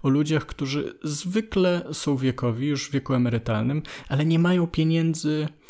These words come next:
żeby żyć godnie, zatem rezygnują z nieruchomości i wyruszają w drogę busami, vanami,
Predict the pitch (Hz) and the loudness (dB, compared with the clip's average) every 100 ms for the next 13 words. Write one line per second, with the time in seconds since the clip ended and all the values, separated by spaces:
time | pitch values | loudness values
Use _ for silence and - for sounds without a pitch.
0 | - - - 131 135 135 143 - 147 123 | -18 -12 -4 0 0 0 -2 0 4 4
1 | 107 135 165 196 - 120 120 117 147 160 | 4 0 2 0 -2 2 2 2 -2 -2
2 | 151 135 139 131 156 147 135 139 131 - | 2 4 2 0 -2 0 0 0 0 0
3 | 120 120 - - 175 - 135 139 - - | 2 2 -2 -6 -6 -2 -2 -2 -8 -20
4 | - 131 127 - 139 135 127 143 131 120 | -6 -2 -2 0 0 0 0 0 0 0
5 | 117 117 _ - 131 123 - 131 135 131 | -6 -8 _ -4 -2 0 0 2 2 0
6 | - - - 123 127 117 107 107 113 | -4 -18 -6 2 6 6 4 0 -2